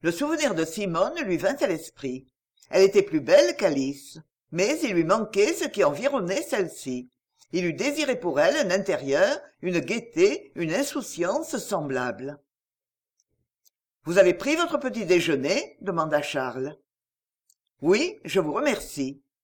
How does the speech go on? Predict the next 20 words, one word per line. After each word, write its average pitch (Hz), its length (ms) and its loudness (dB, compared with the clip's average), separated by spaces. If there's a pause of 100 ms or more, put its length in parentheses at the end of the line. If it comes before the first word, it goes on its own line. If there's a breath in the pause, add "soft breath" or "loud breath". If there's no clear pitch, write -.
(640)
Bon, 202 340 6 (260)
cela 240 340 8
ne 160 100 -2
nous 156 200 -4
empêchera 220 600 4
pas 240 180 4
de 302 100 0
prendre 254 380 2
le 175 120 4
nôtre. » 123 480 -6 (1200)
De 196 100 6
toutes 285 300 0
ces 285 160 0
relations, 170 640 4 (140)
celle-ci 240 580 0
attirait 170 640 0
et 190 100 6
en 185 80 2
même 156 240 -2
temps 208 360 0